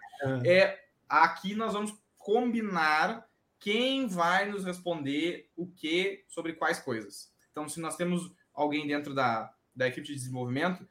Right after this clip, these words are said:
Speaker 2: ah, esse pe-, essa pessoa aqui vai nos responder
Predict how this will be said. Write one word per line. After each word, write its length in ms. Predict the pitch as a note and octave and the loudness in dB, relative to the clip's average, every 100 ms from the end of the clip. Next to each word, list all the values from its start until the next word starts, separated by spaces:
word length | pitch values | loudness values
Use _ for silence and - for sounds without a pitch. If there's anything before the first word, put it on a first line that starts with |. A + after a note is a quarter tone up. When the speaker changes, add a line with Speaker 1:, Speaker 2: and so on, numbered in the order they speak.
| _ | _
Speaker 2:
ah, 320 | C#3 B2+ G#2+ | 4 4 4
esse 180 | B2 C3+ | 0 -2
pe-, 340 | D#3+ - D#3 E3+ | -4 -2 4 6
essa 180 | E3+ | 6
pessoa 260 | - E3 D#3 | 0 -6 -6
aqui 120 | E3 | -2
vai 120 | F3 | 0
nos 80 | F3 | 0
responder 560 | E3+ D#3 D3 C#3+ F3+ | -2 -4 0 0 0